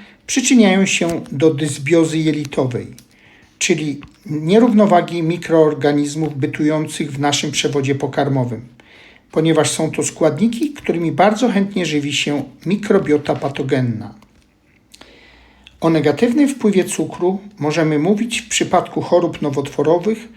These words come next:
gdyż jest on materiałem energetycznym do wzrostu guzów nowotworowych. Poza tym nadmierne spożycie cukru sprzyja zmianom skórnym, na przykład trądzikowym, a także jest niekorzystne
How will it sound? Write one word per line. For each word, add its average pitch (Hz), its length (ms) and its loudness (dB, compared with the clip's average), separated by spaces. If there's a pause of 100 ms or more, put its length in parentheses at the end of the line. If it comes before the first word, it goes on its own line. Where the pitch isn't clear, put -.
(340)
gdyż 170 320 -2
jest 233 300 0
on 262 80 8
materiałem 156 720 4
energetycznym 190 920 0 (140)
do 156 120 2
wzrostu 156 580 0
guzów 151 380 0
nowotworowych. 120 1040 -6 (800)
Poza 165 240 4
tym - 320 2 (100)
nadmierne 180 580 2
spożycie 196 520 0
cukru 160 500 -4 (240)
sprzyja - 520 4
zmianom 156 420 0
skórnym, 139 600 0 (440)
na 208 120 4
przykład 156 400 -4
trądzikowym, 147 680 0 (580)
a 196 100 2
także 233 320 2
jest 202 240 2
niekorzystne 196 720 0